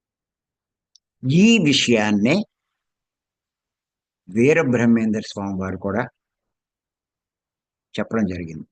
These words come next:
ఆయన ఏమన్నారంటే, "తీర్థయాత్రలందు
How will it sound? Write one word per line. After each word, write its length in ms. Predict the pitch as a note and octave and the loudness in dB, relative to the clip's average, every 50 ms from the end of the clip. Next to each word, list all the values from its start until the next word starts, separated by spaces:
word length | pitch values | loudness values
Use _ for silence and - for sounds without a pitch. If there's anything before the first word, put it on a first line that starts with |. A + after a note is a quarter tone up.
| _ _ _ _ _ _ _ _ _ _ _ _ _ _ _ _ _ _ _ _ _ _ _ _ _ _ _ _ _ _ _ _ _ _ _ _ _ _ _ _ _ - | _ _ _ _ _ _ _ _ _ _ _ _ _ _ _ _ _ _ _ _ _ _ _ _ _ _ _ _ _ _ _ _ _ _ _ _ _ _ _ _ _ -6
ఆయన 160 | - A2 A#2 | -4 -2 0
ఏమన్నారంటే, 880 | G#2 F#2+ F#2+ G2+ A2+ B2 B2+ A#2+ A2 G2+ F#2 F2+ F#2 A#2+ D3+ - - - _ _ _ _ _ _ _ _ _ _ _ _ _ _ _ _ _ _ _ _ _ _ _ _ _ _ _ _ _ _ _ _ _ _ _ _ _ _ _ _ _ _ | 0 0 0 2 4 4 4 2 0 -2 -6 -6 -4 -4 -4 -4 -6 -10 _ _ _ _ _ _ _ _ _ _ _ _ _ _ _ _ _ _ _ _ _ _ _ _ _ _ _ _ _ _ _ _ _ _ _ _ _ _ _ _ _ _
"తీర్థయాత్రలందు 1500 | - D#3 F3+ G#3 A3 - _ _ - F#3+ F3 E3 D3+ C#3+ C#3+ C#3 - - C#3 C#3 C#3 C3+ B2+ A#2+ A#2 A#2 A#2 D#3+ G3 | 0 2 2 2 2 -2 _ _ 0 2 4 4 4 4 2 0 0 0 2 2 4 4 4 4 2 2 2 0 -4